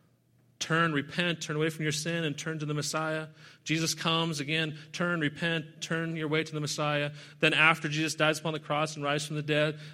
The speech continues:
the apostles are going out there speaking the same thing, and people are coming to Christ.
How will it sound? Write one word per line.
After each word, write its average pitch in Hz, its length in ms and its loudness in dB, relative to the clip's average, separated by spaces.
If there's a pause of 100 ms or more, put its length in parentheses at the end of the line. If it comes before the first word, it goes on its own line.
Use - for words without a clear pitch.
the 139 140 6
apostles 156 520 2
are 151 60 0
going 156 200 2
out 151 200 2
there 156 100 2
speaking 170 400 -2
the 147 80 0
same 160 300 0
thing, 151 320 -2
and 127 100 -4
people 147 260 -6
are 131 100 0
coming 127 280 -6
to 117 60 -4
Christ. - 580 -10